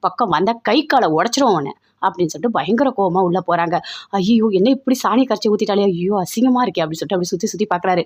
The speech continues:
அப்படியே எழுந்து போறாரு. "இங்க ஒரு பாத்ரூம் இருக்கு, குளிச்சுட்டு போயிடலாம்," அப்படின்னு சொல்லிட்டு அந்த பாத்ரூம்குள்ள போறாரு. போகும்போது ஈஸ்வரி, அவங்க பொண்ணு ரெண்டு பேருமே பாக்குறாங்க. அந்த "பாத்ரூம்குள்ள போறது போஸ் மாதிரி இருக்கு," அப்படின்னு சொல்றாங்க. "ஆமாடி, அவன் போஸ் தான்," அப்படின்னு சொல்லிட்டு, "வா போய் பார்க்கலாம்,"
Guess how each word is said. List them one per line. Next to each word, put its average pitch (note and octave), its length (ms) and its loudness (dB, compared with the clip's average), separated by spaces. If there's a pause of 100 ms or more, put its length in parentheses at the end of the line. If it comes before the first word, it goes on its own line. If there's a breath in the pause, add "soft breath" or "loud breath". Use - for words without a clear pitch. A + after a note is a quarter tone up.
(480 loud breath)
அப்படியே G3+ 280 2
எழுந்து A3 340 4
போறாரு. G#3 340 2
"இங்க G3+ 160 2
ஒரு F3+ 140 0
பாத்ரூம் A#3 320 0
இருக்கு, F3 240 0
குளிச்சுட்டு A3+ 380 0
போயிடலாம்," E3+ 320 2
அப்படின்னு F3 220 -2
சொல்லிட்டு D#3+ 260 -2
அந்த C4+ 100 4
பாத்ரூம்குள்ள F#3 560 0
போறாரு. D#3+ 340 0 (340 loud breath)
போகும்போது A3+ 560 2
ஈஸ்வரி, G3+ 400 2
அவங்க G#3 220 2
பொண்ணு G#3+ 280 2
ரெண்டு G3+ 240 0
பேருமே A3+ 260 0
பாக்குறாங்க. G3+ 400 0 (420 loud breath)
அந்த C#4 200 4
"பாத்ரூம்குள்ள D4+ 580 2
போறது C#4+ 400 2 (320)
போஸ் D#4 300 2
மாதிரி C#4+ 240 4
இருக்கு," A3+ 340 4
அப்படின்னு F3 240 2
சொல்றாங்க. G3 380 0
"ஆமாடி, A#3 440 4
அவன் F3+ 240 2
போஸ் A#3+ 280 0
தான்," G3+ 220 0
அப்படின்னு F3+ 300 -2
சொல்லிட்டு, F3+ 180 -8
"வா A3 180 -2
போய் A3+ 120 2
பார்க்கலாம்," A3+ 400 0